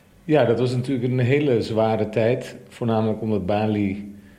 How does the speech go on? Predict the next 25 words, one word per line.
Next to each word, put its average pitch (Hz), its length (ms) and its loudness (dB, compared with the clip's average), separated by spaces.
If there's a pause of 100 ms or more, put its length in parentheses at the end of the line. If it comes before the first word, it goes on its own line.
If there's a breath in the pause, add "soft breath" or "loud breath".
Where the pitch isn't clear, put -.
(140 loud breath)
zich - 280 -6
heel 110 280 0
erg 101 240 -2
richt 107 300 -2
op 101 100 -4
het - 120 -10
toerisme. 104 580 -6 (340)
En, 104 680 -4 (140)
ehm, 98 920 -6 (440 loud breath)
wij 113 640 2
hebben, 104 600 0 (360)
eh, 123 120 -6 (1000)
die 123 240 0
periode 120 480 4
eigenlijk 104 360 0
gebruikt 101 800 -2 (140)
om, 98 560 -2 (600 loud breath)
ja, 107 180 0
heel 104 320 0
erg 104 160 -2
te - 120 -12
concentreren 104 640 -2
op - 140 -8
ons 107 200 -6
product, 107 520 -4